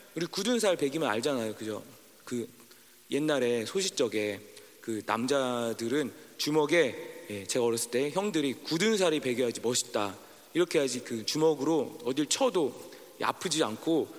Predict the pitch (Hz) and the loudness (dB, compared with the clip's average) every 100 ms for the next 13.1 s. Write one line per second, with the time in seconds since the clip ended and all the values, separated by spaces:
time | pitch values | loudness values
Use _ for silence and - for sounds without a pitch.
0 | - - - 156 160 147 147 147 - 113 | -16 -6 0 2 2 2 2 2 0 -2
1 | - - 117 143 131 92 - - - 196 | -2 -4 0 2 2 0 -12 -16 -6 0
2 | 220 196 180 208 120 - - - - 123 | 2 2 4 4 2 -4 -12 -12 -4 -2
3 | 131 165 175 170 156 123 139 165 156 202 | 2 4 4 2 0 0 0 2 0 0
4 | 196 156 156 - - - - - 180 214 | 0 0 0 -4 -14 -20 -20 0 2 4
5 | 214 175 147 - 175 175 170 233 233 - | 4 4 0 0 0 0 0 0 0 0
6 | 107 - - - - - 208 208 190 160 | -2 -4 -14 -20 -12 0 2 4 0 0
7 | 160 160 - 262 247 208 139 139 143 151 | -2 0 2 4 4 4 6 4 4 4
8 | 151 143 131 - 196 - 185 175 196 160 | 4 4 2 2 0 -2 0 0 0 -2
9 | 151 151 175 170 196 147 - - - 220 | -4 -2 -2 2 2 2 -6 -8 0 0
10 | - 226 269 240 208 143 139 127 101 - | 2 4 4 6 4 4 4 4 2 -4
11 | - - - - 214 233 196 214 226 214 | -16 -18 -18 -2 0 4 4 4 4 4
12 | 202 - 320 320 294 214 185 196 165 135 | 2 2 2 4 4 4 4 4 4 2